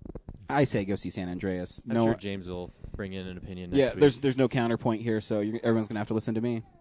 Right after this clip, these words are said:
Speaker 2: Yep.
Speaker 1: You're gonna have to go see it. Um,
Speaker 2: I almost did Saturday night, but I was just like, I was like, "Ah, Ry-, Ryan's got it covered."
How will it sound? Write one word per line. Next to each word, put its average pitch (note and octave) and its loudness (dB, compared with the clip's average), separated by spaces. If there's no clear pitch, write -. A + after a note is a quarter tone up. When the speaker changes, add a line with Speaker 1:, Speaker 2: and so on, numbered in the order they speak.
Speaker 2:
Yep. C#3 -10
Speaker 1:
You're G2+ -8
gonna G2+ -6
have G#2 -6
to - -20
go A2+ 2
see B2+ 0
it. B2 0
Um, A2 -6
Speaker 2:
I G#2+ -2
almost A#2+ -6
did F2+ -4
Saturday F2+ -10
night, E2+ -10
but F2 -12
I D#2+ -12
was D#2+ -12
just - -20
like, F2+ -16
I - -18
was G2+ -18
like, G2 -12
"Ah, G2+ -8
Ry-, E2+ -12
Ryan's G2+ -8
got E2+ -14
it D#2+ -20
covered." E2+ -12